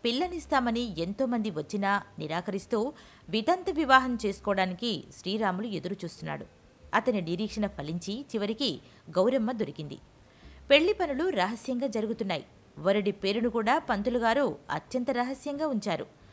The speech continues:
గౌరమ్మ అనే బాల వితంతువుకు పంతులుగారింట్లో పెళ్లి జరగబోతోందని ఊరంతటికి తెలిసింది. కానీ వరుడెవరో ఎక్కడా బయటకు పొక్కలేదు. పెళ్లికి కావలసిన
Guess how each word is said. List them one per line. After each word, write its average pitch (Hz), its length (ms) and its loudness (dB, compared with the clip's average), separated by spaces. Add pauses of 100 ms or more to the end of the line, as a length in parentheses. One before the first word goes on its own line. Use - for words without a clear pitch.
(360)
గౌరమ్మ 262 420 4
అనే 233 340 4
బాల 180 400 0
వితంతువుకు 196 840 -2 (300)
పంతులుగారింట్లో 277 800 4
పెళ్లి 208 300 0
జరగబోతోందని 202 960 0 (160)
ఊరంతటికి 202 580 -4
తెలిసింది. 156 480 -6 (400)
కానీ 180 380 -4 (340)
వరుడెవరో 240 580 6
ఎక్కడా 180 540 -2
బయటకు 175 380 -2
పొక్కలేదు. 160 500 -6 (540)
పెళ్లికి 254 340 0
కావలసిన 202 640 2